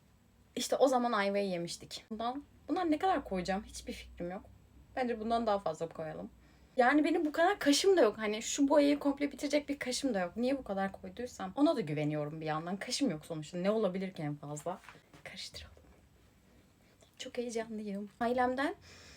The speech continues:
oh, çok güzel koktu. Ailemden kaşlarımı sarıya boyayacağımdan kimsenin haberi yok. Allah. Çok heyecanlı. Tamam Serra, sür yani, abartma. Olmayacağını düşünüyorum. Ola da bilir ama niye sürekli olmayacağım diyorum. Yani ola da bilir.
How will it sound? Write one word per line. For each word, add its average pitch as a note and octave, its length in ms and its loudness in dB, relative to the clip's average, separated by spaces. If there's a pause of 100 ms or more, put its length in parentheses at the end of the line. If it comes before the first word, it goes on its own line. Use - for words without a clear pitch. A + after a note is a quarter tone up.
(340)
oh, G3 100 -14
çok - 160 -14
güzel G3 180 -10
koktu. G#3+ 340 -6 (360)
Ailemden A#3 500 0
kaşlarımı A3 440 -4
sarıya A3+ 340 -2
boyayacağımdan A3 560 -2
kimsenin F3 380 -8
haberi D#3 260 -10
yok. - 220 -14 (2500)
Allah. B3+ 380 -12 (960)
Çok - 200 -8
heyecanlı. F#4 360 -10 (500)
Tamam C4+ 200 -2
Serra, G3+ 280 -4
sür B3 240 -6
yani, G#3 280 -2
abartma. A#3 400 -4
Olmayacağını G3 560 -6
düşünüyorum. F3+ 580 -10 (760)
Ola F4+ 220 6
da D#4+ 120 6
bilir A3 260 2
ama C4 120 4
niye D4 180 6
sürekli E4 340 -2
olmayacağım G#3+ 540 -2
diyorum. G3 200 -2
Yani G3 180 -4
ola B3 220 4
da D4+ 120 0
bilir. A3 340 -6